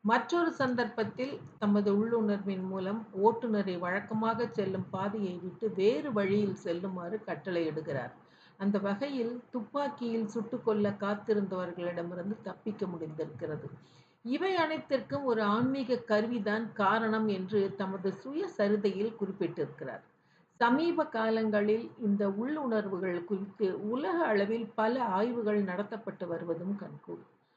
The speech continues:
உண்மையில் உள்ளுணர்வு என்பது ஒரு சக்தி வாய்ந்த கருவி என்கிறார்கள் ஆய்வாளர்கள். வாழ்க்கையில் நீங்கள் எடுக்கும் முடிவுகளில்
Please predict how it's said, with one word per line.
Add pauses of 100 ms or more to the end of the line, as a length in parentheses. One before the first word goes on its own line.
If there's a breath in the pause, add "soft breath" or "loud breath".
(140)
உண்மையில்
உள்ளுணர்வு
என்பது
ஒரு
சக்தி
வாய்ந்த
கருவி
என்கிறார்கள்
ஆய்வாளர்கள். (460 soft breath)
வாழ்க்கையில் (120)
நீங்கள்
எடுக்கும்
முடிவுகளில்